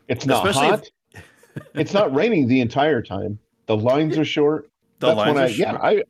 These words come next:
Speaker 1: I, I prefer to go then, too.
Speaker 2: Yeah, particularly any, any water ride, any kind of log flume or anything of that sort.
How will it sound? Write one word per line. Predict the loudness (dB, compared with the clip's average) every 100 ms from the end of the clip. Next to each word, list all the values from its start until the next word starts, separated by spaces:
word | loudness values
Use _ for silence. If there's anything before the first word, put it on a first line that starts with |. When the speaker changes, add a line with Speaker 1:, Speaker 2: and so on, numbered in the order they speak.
| _ _ -6
Speaker 1:
I, |
I | -6
prefer | -4 -6 -2
to |
go | 0 0
then, | -2 -2
too. | -2 -2 -6 _ _ -20 _ _
Speaker 2:
Yeah, | -6 -6 -6 _
particularly | -4 -2 -2 -2 -2
any, | -2 -2 -4 -4
any | -2 0
water | 0 0 0
ride, | 0 0 0
any | -2 -2
kind | -2 -4
of | -2
log | -2 -2 -6
flume | -6 -4 -2
or |
anything | -4 -4 -4
of | -2
that | -2 -4
sort. | -6 -4 -4 -8